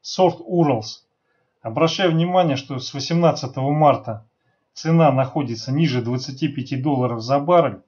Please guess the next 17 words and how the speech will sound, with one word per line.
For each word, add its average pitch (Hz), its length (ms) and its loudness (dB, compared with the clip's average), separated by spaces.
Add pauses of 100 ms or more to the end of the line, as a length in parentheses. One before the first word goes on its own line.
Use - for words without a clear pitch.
(520)
то 185 160 4
есть - 240 -2
это 139 180 -2
меньше, 165 480 0
чем 160 480 -2 (800)
а, 120 180 -2
себестоимость 143 840 -2
добычи. 143 580 -2
То 131 80 -12
есть 120 80 -6
себестоимость 151 640 -2
добычи 156 360 -2
в - 60 -14
среднем 131 360 -2
двадцать 123 360 -6
пять 131 220 -8
долларов. 160 440 0